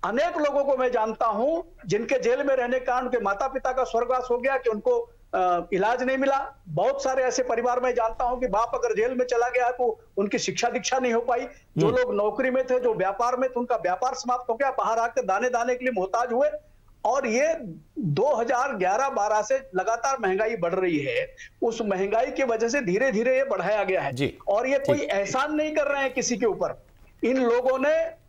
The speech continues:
Speaker 1: अपने जीवन का एक महत्वपूर्ण समय जेल में बिताया, अकारण बिताया,
Speaker 2: हम्म।
Speaker 1: और देश को आपातकाल में झोंक, झोंक करके लोकतंत्र को समाप्त किया,
Speaker 2: हम्म।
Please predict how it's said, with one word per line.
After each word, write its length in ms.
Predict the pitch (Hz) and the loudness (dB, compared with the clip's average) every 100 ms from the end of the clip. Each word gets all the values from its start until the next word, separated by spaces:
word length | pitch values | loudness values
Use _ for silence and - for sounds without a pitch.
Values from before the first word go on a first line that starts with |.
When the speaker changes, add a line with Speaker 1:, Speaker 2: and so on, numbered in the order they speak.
| - - - | -20 -20 -4
Speaker 1:
अपने 540 | 190 196 254 294 294 202 | -4 0 0 2 2 -2
जीवन 480 | 147 220 226 269 | 0 0 0 -2
का 540 | 269 269 294 302 - - - - | -2 0 0 0 -4 -14 -20 -4
एक 180 | 226 247 240 | -2 -2 -2
महत्वपूर्ण 580 | 196 202 269 294 339 311 | 0 0 -2 0 0 2
समय 220 | 277 302 | 0 0
जेल 240 | 247 277 | 2 2
में 140 | 285 277 | 0 -2
बिताया, 300 | 277 277 320 | 0 0 0
अकारण 520 | - 214 285 320 339 | -2 -4 -2 -2 -2
बिताया, 440 | 294 247 190 127 - - - | -2 -2 -2 -2 -6 -12 -4
Speaker 2:
हम्म। 200 | 180 - - | -4 -4 -4
Speaker 1:
और 200 | 226 247 | -2 -2
देश 360 | 175 247 302 - | 0 0 0 -4
को 80 | - | 0
आपातकाल 680 | 302 220 214 277 302 302 285 | 2 2 0 -2 0 -2 0
में 120 | 285 | 0
झोंक, 320 | 254 226 262 - 208 | 0 0 -2 -4 -2
झोंक 280 | 196 247 277 | 0 2 0
करके 240 | 254 302 | 2 0
लोकतंत्र 520 | 254 247 262 262 240 | 2 2 2 0 0
को 140 | 247 254 | 2 2
समाप्त 440 | 214 233 277 - | 4 2 0 0
किया, 360 | 233 220 294 - 135 | 2 4 2 -4 -6
Speaker 2:
हम्म। 180 | 135 | -2